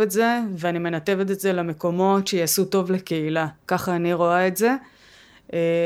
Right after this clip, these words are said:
והקהילה שיצרתי, דרך אגב, יש פה את, אה, רונית, שהיא השותפה שלי, שיש לה חלק, אה, מאוד מאוד גדול במי שאני היום,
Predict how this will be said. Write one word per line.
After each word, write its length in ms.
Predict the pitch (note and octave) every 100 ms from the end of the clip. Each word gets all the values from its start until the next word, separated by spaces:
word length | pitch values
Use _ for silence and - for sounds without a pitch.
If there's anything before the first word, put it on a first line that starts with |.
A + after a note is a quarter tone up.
| D#3+ -
והקהילה 920 | F#3+ F#3 F3+ G3 F#3 F#3+ G3+ G#3 G#3 G3+
שיצרתי, 580 | F#3+ F#3 F3 G#3 G#3 A3
דרך 280 | F#3 F3 F3+
אגב, 380 | G3 G3 E3 E3+
יש 140 | E3+
פה 200 | - F#3+
את, 160 | E3+ F3+
אה, 120 | E3 D#3+
רונית, 580 | D#3 E3 G#3 A3 - - _ _ - -
שהיא 240 | - E3
השותפה 500 | D#3 E3 D#3 D3 F#3
שלי, 420 | F#3 F#3 F3 F3+ E3+ - - _
שיש 240 | - F#3+ F#3+
לה 220 | F3 E3+
חלק, 540 | - F#3+ F#3+ F3+ F3+
אה, 260 | F#3 F3 E3
מאוד 260 | F3 A3
מאוד 200 | A#3+ G#3+
גדול 460 | E3+ F3 F3 F3 E3+
במי 280 | D#3+ F3 F3
שאני 360 | - E3 E3
היום, 440 | D#3+ D#3+ F3 G#3